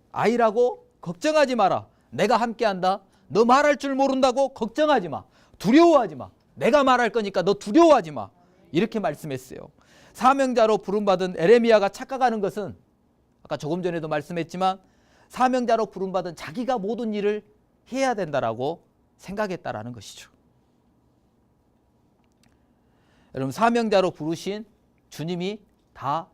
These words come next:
하십니다. 사명자로 부름받은 사람의 일이 아니라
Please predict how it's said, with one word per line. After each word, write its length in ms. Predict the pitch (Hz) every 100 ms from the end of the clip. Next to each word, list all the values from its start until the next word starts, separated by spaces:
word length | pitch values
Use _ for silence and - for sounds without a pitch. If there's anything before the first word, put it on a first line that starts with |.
| _ _
하십니다. 680 | - - 214 151 113 107 92 - - - - - - - - - _ -
사명자로 640 | 220 262 254 247 240 233
부름받은 540 | 220 226 220 214 214
사람의 540 | 196 247 277 269 247 226
일이 200 | 208 208
아니라 500 | 165 165 190 131